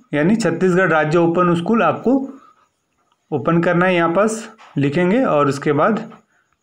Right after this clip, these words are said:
यहाँ पास ओपन करेंगे, ठीक है।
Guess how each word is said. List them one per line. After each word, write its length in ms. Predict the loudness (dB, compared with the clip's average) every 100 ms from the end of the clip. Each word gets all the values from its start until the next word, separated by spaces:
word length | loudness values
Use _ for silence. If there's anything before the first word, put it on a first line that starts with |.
| _
यहाँ 200 | -6 -4
पास 300 | -2 0 0 -4 -14 -20 _ _ _ _ _ -14
ओपन 260 | -6 -4 -4
करेंगे, 380 | -4 -4 -4 -6
ठीक 220 | -6 -2
है। 100 | -2